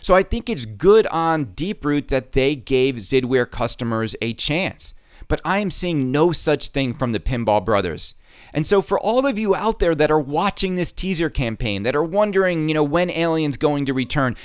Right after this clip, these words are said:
you know, is Chicago Gaming Company gonna make it? Is American Pinball gonna make it? I wanna tell you right now, none of it matters.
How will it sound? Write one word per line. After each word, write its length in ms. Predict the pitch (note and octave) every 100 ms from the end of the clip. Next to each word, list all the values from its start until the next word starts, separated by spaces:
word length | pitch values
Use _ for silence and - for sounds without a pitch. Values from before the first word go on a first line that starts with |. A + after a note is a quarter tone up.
| -
you 60 | E3+
know, 140 | D#3+ -
is 180 | G3+ G#3
Chicago 520 | - - F3+ E3+ D#3+
Gaming 360 | D3 D3+ D#3 C#3
Company 360 | D3 C#3+ C#3
gonna 200 | B2 C3
make 280 | B2+ B2 B2+
it? 140 | C3+ -
Is 240 | G#3 A3
American 380 | F#3 F3 F3 D#3+
Pinball 340 | D#3+ D#3 C#3
gonna 140 | B2 A#2
make 220 | A#2 A2
it? 120 | G#2+ - - - -
I 160 | - G#3
wanna 240 | G#3+ A3
tell 160 | - G#3
you 80 |
right 200 | F3+ F3+
now, 320 | F#3+ G3+ C3 - -
none 180 | C4
of 80 | C#4+
it 80 | C4
matters. 640 | A3 A#3+ A3 A#2 G2 -